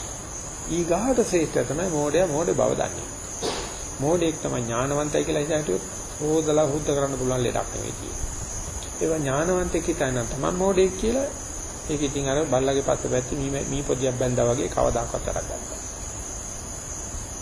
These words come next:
ඒ නිසා මෝඩකම මෝඩයා දන්නේ එක ලොකු ඥානයක්. අන්න ඒක තමයි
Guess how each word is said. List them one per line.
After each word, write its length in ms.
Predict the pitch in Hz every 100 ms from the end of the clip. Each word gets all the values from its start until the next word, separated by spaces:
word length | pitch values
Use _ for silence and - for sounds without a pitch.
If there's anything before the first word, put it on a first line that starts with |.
| -
ඒ 80 | -
නිසා 260 | 170 165
මෝඩකම 480 | 147 147 196 196 190 151
මෝඩයා 360 | 151 202 202
දන්නේ 260 | 185 180 196
එක 60 | 233
ලොකු 200 | 220 247
ඥානයක්. 440 | 247 165 110 - - - - - - -
අන්න 220 | - 165
ඒක 240 | 165 143 202
තමයි 340 | 190 160 196